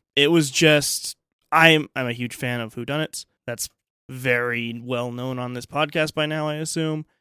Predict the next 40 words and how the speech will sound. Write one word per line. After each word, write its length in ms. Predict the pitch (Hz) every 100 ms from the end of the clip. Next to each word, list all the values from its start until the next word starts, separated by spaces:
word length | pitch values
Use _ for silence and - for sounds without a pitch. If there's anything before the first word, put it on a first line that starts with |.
| _ _ _ -
I 100 | 123
just 520 | 113 - 165 147 -
really 320 | 139 143 139 131
like 260 | 123 120
the 120 | 117 - -
whodunit 440 | 139 127 120 113 - -
things, 580 | 190 180 175 175 160 - _ _ _ _
uh, 280 | 110 104 101
murder 340 | 110 143 165 156
mysteries. 540 | 151 - 151 147 147
They're 120 | 131
super, 300 | - - 156
super 220 | 156 139 139
fun 240 | 139 139
to 40 |
me. 280 | 135 135 131 _ _ _ _ _
And 720 | 139 135 127 120 117 117 - - _ -
I 240 | 147 147 165
think 500 | - 175 156 147 -
that 680 | 143 135 117 - - - - _ _ _
for 120 | -
when 120 | 165 214
I 80 |
watched 280 | 143 139 123
this 100 | 127
movie, 240 | 131 117 143
it 60 |
fucking 300 | 143 151 135
hit 140 | 135 135
me 100 | 123
out 100 | 113
of 80 | 113
nowhere. 320 | 113 110 -
I 60 | 151
wasn't 260 | 156 139
expecting 400 | 127 - 120 113
anything 340 | 123 139 143 139
from 140 | 139
this 140 | 139
movie. 400 | 143 143 139 143